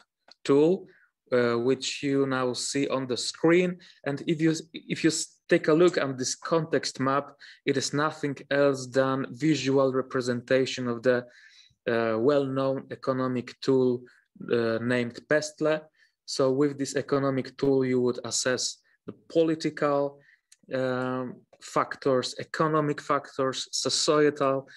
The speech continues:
technological factors, as well as the legislation and ecology. So we are looking very blo-, bro-, broadly on all what's around us, um, in the frames of the things that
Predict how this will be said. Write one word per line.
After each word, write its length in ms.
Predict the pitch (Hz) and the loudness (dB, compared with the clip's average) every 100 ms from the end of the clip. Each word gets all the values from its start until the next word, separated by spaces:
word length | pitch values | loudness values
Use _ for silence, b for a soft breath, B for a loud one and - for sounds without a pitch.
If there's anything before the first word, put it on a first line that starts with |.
| B B B - | B B B 0
technological 920 | 170 165 165 160 165 160 160 160 151 | 0 0 0 2 4 2 -2 -4 -4
factors, 640 | 147 151 143 - 143 139 - b b - | -2 -2 -2 -2 -2 -2 -6 b b -2
as 140 | 139 | 0
well 180 | 147 156 | 4 4
as 140 | 147 131 | 2 0
the 120 | 139 | 0
legislation 760 | 139 131 - 135 135 - 135 - | 0 -2 -2 -2 0 -2 -4 -4
and 180 | 131 - | -6 -6
ecology. 540 | 131 139 127 110 110 | -4 0 2 0 -4
So 200 | 101 - | -4 0
we 120 | 143 156 | 2 4
are 140 | 151 | 4
looking 320 | 160 165 143 127 | 2 -2 -8 -4
very 300 | 190 208 214 | 2 6 6
blo-, 380 | 185 147 151 156 | 4 2 2 2
bro-, 260 | 143 147 143 | 2 0 0
broadly 600 | 139 143 156 147 151 - | 0 0 0 0 -4 -4
on 200 | 131 131 127 | -8 -10 2
all 240 | 135 139 | 4 4
what's 180 | 131 120 | 2 2
around 360 | 120 123 120 120 | 0 2 0 -2
us, 280 | 120 120 - B B B - | -2 -4 -10 B B B -4
um, 440 | 113 110 110 113 120 | -2 0 -2 -4 -4
in 100 | 123 | -2
the 100 | 120 | -2
frames 420 | - 127 127 - - | 2 2 2 -4 0
of 280 | 120 - - | -2 -2 -12
the 120 | 123 | -16
things 480 | - - 143 139 127 | -16 0 2 2 -2
that 240 | 123 120 | -2 -2